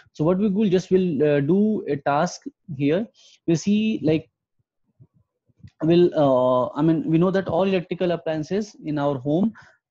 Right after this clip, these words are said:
uh, nothing but generate greenhouse, house gases. For example, के लिए we'll count out the, our, um, lighting, light fittings, computers, heaters,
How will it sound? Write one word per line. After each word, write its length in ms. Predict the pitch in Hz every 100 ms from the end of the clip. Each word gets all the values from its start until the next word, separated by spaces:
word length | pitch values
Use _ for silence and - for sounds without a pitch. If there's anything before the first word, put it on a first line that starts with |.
| - -
uh, 140 | 135 151
nothing 300 | 147 - 185
but 140 | 147
generate 380 | 151 160 190 143
greenhouse, 440 | 143 135 131 135 135
house 220 | 131 127
gases. 420 | 127 120 120 123 - _ - _
For 80 | 160
example, 360 | 147 160 170
के 100 | 180
लिए 160 | 185 185
we'll 180 | 175 165
count 300 | 165 165 170
out 200 | 160 151
the, 220 | 160 151
our, 260 | - 143 139 -
um, 360 | 139 139 131 131
lighting, 540 | 135 135 151 151 - - 135
light 200 | 139 139
fittings, 360 | 143 143 139 131
computers, 680 | 131 120 139 135 131 131 -
heaters, 520 | 139 135 131 131